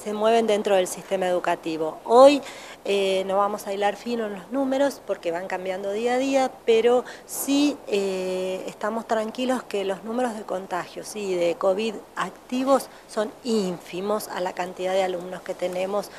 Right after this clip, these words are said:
docentes y auxiliares dentro del sistema. Las escuelas están trabajando dentro de lo que son, eh, las burbujas de aislamiento por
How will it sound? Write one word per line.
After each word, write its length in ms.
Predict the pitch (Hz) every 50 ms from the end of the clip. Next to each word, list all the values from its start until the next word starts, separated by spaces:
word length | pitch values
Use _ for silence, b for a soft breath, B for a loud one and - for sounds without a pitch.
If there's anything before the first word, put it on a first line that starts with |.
| B B B -
docentes 420 | 202 175 - - 180 185 - 190
y 60 | 180 190
auxiliares 680 | 185 190 - - 190 185 190 190 180 185 190 170 175
dentro 240 | 175 170 165 165 160
del 140 | 156 156
sistema. 500 | - - 160 - - 160 156 143 147 147 B B B B B B B -
Las 180 | 202 175 - 220
escuelas 420 | 196 - - 247 247 240 233 -
están 280 | 202 - - 196 196 196
trabajando 720 | 190 180 175 180 - - 196 196 202 202 202 202 202 - - - 202 196
dentro 480 | 196 196 202 208 208 - - 208 202 190
de 120 | 185 180
lo 180 | 180 180 180 -
que 100 | 180 175
son, 440 | - - 202 196 196 196 202 185 B B B B B B B -
eh, 380 | 185 180 185 180 175 170 175 180
las 200 | 175 165 - -
burbujas 580 | 196 190 190 196 220 233 226 - 226 190 -
de 60 | 185
aislamiento 800 | 175 147 156 185 185 185 202 226 247 262 262 254 247 - 254 247
por 200 | 240 - 170 160